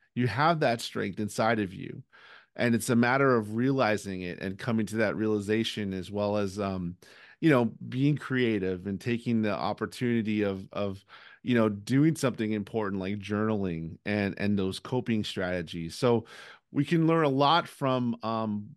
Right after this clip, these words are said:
both of our guests here. I wish we can, again, talk to them longer. This is, this, they're, they're so engaging. I really do appreciate their time. So I wanted to thank Marina. Thank you, Marina and Shelley, for your time.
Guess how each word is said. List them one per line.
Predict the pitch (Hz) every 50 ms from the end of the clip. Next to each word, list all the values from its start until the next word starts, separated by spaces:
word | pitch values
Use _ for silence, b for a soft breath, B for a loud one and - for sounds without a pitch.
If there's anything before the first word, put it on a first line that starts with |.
| _ -
both | 131 135 139 139 139
of | 120 110 127
our | 120 117 113
guests | 117 113 - 127 127 135 131 - - - -
here. | - 143 143 151 165 180 180 170 b b b b b b b b
I | 113 117
wish | 120 131 127 - -
we | 127 120
can, | 113 123 120 123 120 120
again, | - 120 120 127 123 107 98
talk | - 139 127 123 - -
to | 135
them | 123 127 127 127 120 117 123 - -
longer. | 123 123 123 127 135 143 143 156 156 147
This | 123 - -
is, | 120 113 110 107 113 -
this, | - 113 113 -
they're, | - 113 117
they're | - - 117
so | - - - 127 123 117
engaging. | 120 117 104 113 113 120 120 113 120 110
I | 107
really | 107 110 120 123 123 117
do | 107 113 120 120 120
appreciate | 113 - - - 120 117 - - 113 107 - - b b b b b b b b b
their | - 113 113 107
time. | - - 120 117 123 131 131 120
So | - - 113 110 104 -
I | - -
wanted | 123 127 127 127 127 120
to | 120 110
thank | - - 127 117 117 113 110
Marina. | 113 117 113 113 120 127 127
Thank | 120 - 127 131 117
you, | - 147
Marina | 135 135 131 135 139 139 139
and | 135 123
Shelley, | - - - 127 120 127 139 139
for | 131 - - 120 120 123
your | 120 120 117
time. | - - 120 135 165 165 117 92 92 98 104